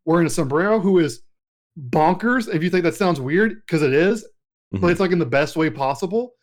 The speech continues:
Speaker 1: The game he was gonna be in got canceled. So Marvel two is his only game he's ever gonna be in. <laughs> And
Speaker 2: Unless
Speaker 1: but people love him.
Speaker 2: unless we get a new Marvel versus Capcom,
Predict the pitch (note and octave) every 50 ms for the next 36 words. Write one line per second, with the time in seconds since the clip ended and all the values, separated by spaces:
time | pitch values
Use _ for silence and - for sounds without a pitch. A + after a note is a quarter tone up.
0 | _ _ _ _ _ _ _ _ _ E3+ D#3+ C3+ C#3+ D#3+ F#3+ A3 G3+ G3+ A#3 G#3
1 | E3+ C3 A#2+ A#2+ D3 E3+ A3 A3 D#3+ D#3 F3 F3+ E3 D3+ C#3 C3 C3+ A#2+ A2+ A2
2 | - E3 G3+ A#3 A3+ - - A2+ G2 G2 - _ _ _ _ _ _ _ _ _
3 | _ _ - - G#3+ E3+ D#3+ F3 A#3+ C#4 D4 C#4 G#3 - - A3 C4 B3+ A3 D#3+
4 | E3 D#3+ E3+ E3+ F3+ G3+ G3+ F#3+ D3+ C#3 D#3 E3+ F3 D#3 D3+ C3+ A#2+ - - F3
5 | E3+ E3+ F#3 F3 D#3 D#3+ D3+ C3+ A#2 G#2+ F3 A3 A3 D#3 A2 G#2 G2+ G#2 A#2+ A#2
6 | _ _ _ _ _ _ _ _ _ _ _ _ _ _ _ - A3 G3 - A3
7 | - C#4 A#3 - C4 G#3 E3 - - - - _ _ _ _ _ _ _ - F#2+
8 | F#2 F2+ F2+ F#2 G#2+ B2+ A2+ D#2+ - E4 D#4+ C#4+ B3 G#3+ G#3 A#3 G4+ D4 F#3 D3+
9 | C3+ B2 - - _ _ _ _ F2+ F2+ F#2 F#2+ G#2+ A2+ A2+ G2+ G2 G2+ G#2+ G2+
10 | G#2 G2+ F#2 F2+ E2+ F2 F2+ F#2 F2+ F2+ F2+ F2 F2 E2 D#2 - - _ _ _
11 | _ _ _ _ _ _ _ - F#2 D#2+ D#2+ D#2+ D#2 D2 D2 D#2 C#2+ - - F2
12 | - - G2 F2 D#2+ - - - - - - -